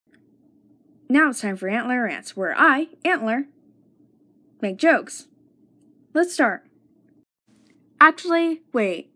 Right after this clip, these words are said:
never mind. I'm too busy procrastinating studying. But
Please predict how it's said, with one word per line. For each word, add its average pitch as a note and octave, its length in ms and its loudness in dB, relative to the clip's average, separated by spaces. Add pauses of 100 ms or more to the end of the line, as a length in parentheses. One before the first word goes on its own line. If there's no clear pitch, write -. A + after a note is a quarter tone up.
(120)
never B3+ 200 -2
mind. F3+ 380 -6 (460)
I'm D#4+ 180 6
too E4 160 4
busy B3+ 340 0
procrastinating A3 1040 -2
studying. E3+ 560 -10 (1160)
But C4+ 240 0